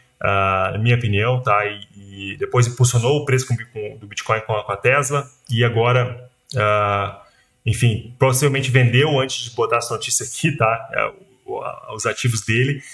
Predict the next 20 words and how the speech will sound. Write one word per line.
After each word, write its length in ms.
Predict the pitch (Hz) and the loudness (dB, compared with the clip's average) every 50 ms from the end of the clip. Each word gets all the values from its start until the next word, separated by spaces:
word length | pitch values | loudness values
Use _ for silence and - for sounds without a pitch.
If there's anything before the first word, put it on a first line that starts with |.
| - - - - _ _ _ - | -20 -20 -20 -20 _ _ _ 2
E 80 | 127 127 | 2 4
depois 420 | 151 156 156 - 156 165 165 156 | 4 4 2 0 0 2 2 2
essa 180 | 185 175 - 175 | 2 0 0 0
patada 440 | - 190 190 - 175 175 - 180 | 2 0 2 4 2 2 2 0
que 80 | 180 - | -4 -6
prejudicou 220 | - 180 - 185 | -4 -2 0 0
o 20 | 180 | 0
preço 160 | - 180 180 | 0 0 0
pra 100 | 208 202 | 0 2
baixo, 340 | 170 156 160 143 - - 127 | 4 4 4 2 2 -2 -2
né? 60 | 120 | -2
Pra 100 | 120 127 | 0 0
ele 80 | 123 123 | 0 2
poder 240 | 143 143 143 143 | 2 2 0 0
comprar 360 | 143 160 156 135 131 131 131 143 | 0 0 0 2 2 2 2 2
aqui, 240 | 139 - - 143 | 2 -2 -6 -4
né? 160 | 139 127 123 120 | 0 0 0 2
Inclusive 340 | 120 123 120 113 131 143 | 2 2 2 2 2 2
uma 100 | 160 156 | 2 4
região 380 | 143 147 131 139 143 156 156 151 | 4 4 4 4 2 0 -2 -8